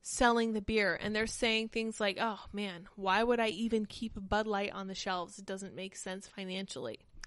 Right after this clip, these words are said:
Sales of other Anheuser-Busch beers, including Budweiser, Michelob, and Busch Light, have also declined since the Bud Light marketing tie-up with the transgender influencer.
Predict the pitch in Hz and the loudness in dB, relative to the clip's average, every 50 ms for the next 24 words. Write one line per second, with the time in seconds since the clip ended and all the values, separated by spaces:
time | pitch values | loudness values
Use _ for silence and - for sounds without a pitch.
0 | - - - - - - - - _ _ - - - 277 294 330 349 330 311 285 | -16 -18 -20 -20 -20 -20 -20 -20 _ _ -8 0 2 4 6 6 6 4 2 0
1 | 254 - - 262 277 269 247 262 269 269 269 269 262 254 262 247 240 - 240 247 | 2 4 6 6 6 6 4 4 2 2 2 2 2 2 0 0 4 4 2 2
2 | - - _ - 247 240 233 233 233 240 220 214 - 233 220 214 214 214 214 220 | 2 -2 _ 0 2 4 4 4 2 0 -4 -2 0 0 0 0 2 2 4 4
3 | 226 226 220 226 220 226 220 - - 214 214 - 220 220 214 214 214 208 - - | 6 4 4 4 2 0 -2 -2 -4 -6 -4 -2 0 2 4 4 4 2 0 -2
4 | 202 202 208 202 226 220 - - 208 196 202 202 202 208 202 - - 240 277 - | -6 -4 -2 -2 -2 -2 -2 0 2 2 2 2 0 -4 -4 0 0 0 0 0
5 | - 294 254 240 - - - 202 190 196 196 196 - 208 202 - 202 196 190 196 | -2 -4 -4 -4 -6 -4 -2 -2 0 0 -2 -4 -6 -8 -6 -6 -6 -4 -4 -4
6 | 190 190 190 185 180 185 185 185 190 214 208 208 208 - - - 190 190 196 190 | -4 -4 -4 -4 -4 -6 -8 -8 -6 -6 -6 -6 -6 -8 -6 -6 -4 -4 -4 -6
7 | - - - 247 262 269 - - - - - - - - - _ _ - - - | -6 0 4 4 4 4 2 -2 -14 -16 -20 -20 -20 -20 -20 _ _ -6 -6 -4
8 | - 226 214 208 202 202 - - 196 190 190 185 135 185 226 254 - 254 240 226 | -2 -2 -2 -2 -4 -4 -4 -4 -2 0 0 0 0 0 -2 -2 0 0 2 0
9 | 208 - 196 165 - - | 0 -2 -2 -4 -4 -6